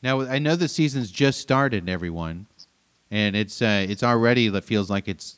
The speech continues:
it's in the playoff stretch. You know, I think, uh, we've seen a lot of good play going on, some good dynamics. I think that the, uh, the standings really kinda show no one running away from anything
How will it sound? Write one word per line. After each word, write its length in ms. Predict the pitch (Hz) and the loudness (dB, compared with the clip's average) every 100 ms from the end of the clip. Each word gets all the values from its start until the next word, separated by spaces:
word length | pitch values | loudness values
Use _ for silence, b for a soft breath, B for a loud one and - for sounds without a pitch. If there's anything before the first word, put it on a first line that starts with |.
| _ | _
it's 360 | 98 85 - - | -8 -6 -16 -8
in 160 | 104 | -6
the 80 | 90 | -6
playoff 500 | - - 107 98 92 | -8 -4 -2 -2 -4
stretch. 680 | - - 120 104 85 - - _ b b b b b b _ | -10 -2 2 2 -2 -10 -20 _ b b b b b b _
You 160 | 110 | -4
know, 140 | 101 98 | -2 0
I 100 | 95 | -2
think, 320 | - 107 92 | -2 -6 -2
uh, 120 | 98 | -4
we've 160 | 95 95 | -4 -6
seen 180 | 113 95 | -6 -4
a 60 | |
lot 240 | 92 98 104 | -2 0 0
of 80 | |
good 180 | 101 95 | -2 -6
play 300 | - 107 107 | -4 -2 -2
going 320 | 104 107 107 | -2 -2 0
on, 200 | 104 104 104 | 0 -2 -4
some 180 | 101 | -10
good 200 | 87 107 | -6 -4
dynamics. 840 | 92 98 92 101 107 107 - - - _ b b b b b _ | -2 -4 -4 -4 -4 -6 -8 -14 -14 _ b b b b b _
I 100 | - | -12
think 320 | 98 113 104 - | -8 -6 -6 -4
that 200 | 107 - | -4 -2
the, 340 | 101 95 95 | -4 -2 -4
uh, 120 | 90 | -6
the 120 | 85 | -8
standings 720 | 95 - 110 107 104 95 - | -12 -6 -4 -2 -4 -8 -10
really 240 | 104 98 92 | -6 -6 -6
kinda 240 | 113 101 | -6 -8
show 280 | 87 110 101 | -6 -4 -4
no 260 | 95 104 113 | -4 -2 -2
one 400 | 113 92 92 92 | -2 -4 -6 -6
running 260 | 98 98 | -6 -6
away 260 | 92 92 98 | -4 -2 -4
from 220 | - 95 | -4 -6
anything 540 | 104 117 - 85 85 | -4 -4 -6 -10 -10